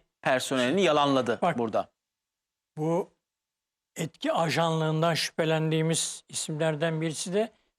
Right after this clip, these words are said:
Speaker 2: bu tetikçi Şirin Payzın'dır. Bu da tetikçi. Yani gözünden görmüş gibi anlatıyor, değil mi?
Speaker 1: Evet.
Speaker 2: Bu nasıl bir şey?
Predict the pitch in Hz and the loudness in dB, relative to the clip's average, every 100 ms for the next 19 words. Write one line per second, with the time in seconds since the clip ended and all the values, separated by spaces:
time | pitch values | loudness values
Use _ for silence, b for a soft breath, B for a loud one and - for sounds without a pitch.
0 | 208 233 - 165 - - - 196 180 180 | -8 -6 -4 -4 -6 -10 -6 -6 -4 -6
1 | 156 165 156 151 143 117 _ _ _ - | -2 0 0 -2 -8 -10 _ _ _ -10
2 | 170 175 - 147 123 - - 127 _ _ | -4 -4 -4 -8 -10 -18 -18 -18 _ _
3 | _ _ _ _ - 135 143 147 147 _ | _ _ _ _ -6 -4 -2 -4 -8 _
4 | _ 160 151 160 175 180 156 151 160 185 | _ -6 -4 -4 -4 -4 -2 -2 0 0
5 | - - 160 190 170 139 - 135 139 220 | -2 -4 -2 -2 -2 -6 -8 -8 -4 -4
6 | 185 - 123 110 _ _ _ _ - 143 | -6 -6 -8 -8 _ _ _ _ -14 -12
7 | 139 - 156 - 151 139 | -10 -10 -12 -12 -14 -16